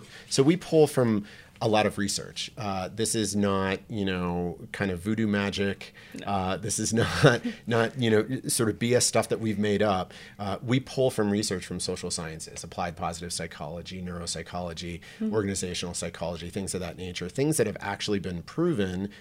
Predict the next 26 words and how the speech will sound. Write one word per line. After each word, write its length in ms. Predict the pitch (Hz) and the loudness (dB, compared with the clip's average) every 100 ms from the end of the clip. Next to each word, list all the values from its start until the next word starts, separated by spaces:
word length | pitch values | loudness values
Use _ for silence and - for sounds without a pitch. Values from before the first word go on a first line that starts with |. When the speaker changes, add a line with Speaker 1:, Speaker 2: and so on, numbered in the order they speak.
| - | -14
Speaker 1:
evidence-based 680 | - 101 120 104 117 104 - | -6 -2 -2 0 4 4 2
to 100 | 104 | -4
work 360 | 92 92 92 95 | -4 -2 -2 -2
in 80 | 95 | -4
the 60 | |
workplace 560 | 87 92 110 - 165 156 | -2 -4 -4 -2 0 0
and 100 | 95 | -4
work 200 | 90 90 | -4 -6
with 120 | 90 90 | -8 -10
human 280 | 98 92 | -8 -6
beings. 460 | 82 82 104 151 - - - - - - - | -6 -6 -6 -6 -10 -16 -20 -20 -20 -18 -4
And 140 | 113 | 4
then 100 | 113 | 4
we 120 | 110 | 4
help 260 | 101 143 151 | 4 4 6
organizations 640 | 113 98 95 98 - 95 | 4 4 2 0 0 -2
identify 540 | 95 90 101 113 90 87 | -2 -2 -2 -2 -2 -2
where 220 | 87 98 | -2 0
are 40 | |
the 80 | 107 | -2
gaps, 460 | - 71 78 - 90 | -2 -6 -6 -6 -4
where 80 | 101 | -2
are 20 | |
the 120 | 98 | -2
opportunities, 800 | 90 90 - 78 73 78 90 107 | -4 -8 -10 -10 -10 -10 -10 -6
Speaker 2:
Mm-hmm. 240 | 208 208 | -4 -4